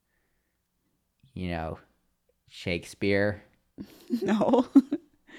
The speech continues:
Speaker 1: But there you go.
Speaker 2: So we saw Eris and Jasmine in a rage room.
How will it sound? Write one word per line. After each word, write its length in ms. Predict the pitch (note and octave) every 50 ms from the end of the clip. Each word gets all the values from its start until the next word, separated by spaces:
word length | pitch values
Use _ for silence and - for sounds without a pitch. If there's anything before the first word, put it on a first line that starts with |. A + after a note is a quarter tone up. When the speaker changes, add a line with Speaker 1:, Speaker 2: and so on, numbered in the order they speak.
| - - - - - C4 - - - - _ _ _ _ _ _ _ _ _ _ _ _ _ _ _ _
Speaker 1:
But 380 | B2 G#2+ F#2+ F2+ D#2+ - - - _ _ _ _ _ -
there 260 | A2+ A2 A2 G#2+ G2+
you 200 | F#2+ F2+ D#2+ D2
go. 380 | - - E2 C#2+ C2 C#2 - - - _ _ _ _ _ _ _ _ _ _ _ _ _ _ _ _ _ _ _ _ _ _ _ -
Speaker 2:
So 160 | - - G#3 G#3+
we 80 | A3+
saw 180 | A#3 - C4 B3+
Eris 320 | - A3+ G#3+ A3 A#3+ B3
and 140 | C4+ B3+ A3
Jasmine 380 | A3 G3+ G3 G3 G3+ G3+ F#3+ F#3+
in 120 | G3 G3+
a 80 | G3 F#3
rage 400 | F3 F3+ F#3 F3+ F3 - A3 F#3+
room. 380 | E3+ E3 E3 E3+ G3 B3+ D4+